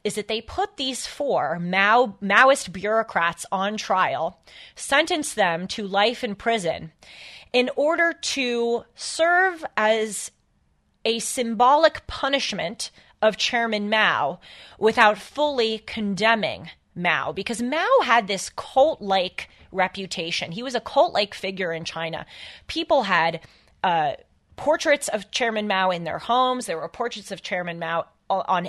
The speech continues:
every street in China. People viewed him as a father or a grandfather figure.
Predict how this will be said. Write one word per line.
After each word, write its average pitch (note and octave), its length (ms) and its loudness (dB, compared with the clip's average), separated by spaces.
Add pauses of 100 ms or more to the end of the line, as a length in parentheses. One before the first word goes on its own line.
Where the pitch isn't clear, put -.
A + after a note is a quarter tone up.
every A#3+ 300 2
street G3 300 -6
in F3 100 -10
China. G#3 460 -2 (360)
People D4+ 280 -2
viewed A3+ 280 -4
him A3 220 0
as F3 180 2
a E3+ 60 0
father E3+ 640 0 (240)
or G3 160 2
a E3+ 60 -2
grandfather F3 600 -2
figure. D3+ 460 -10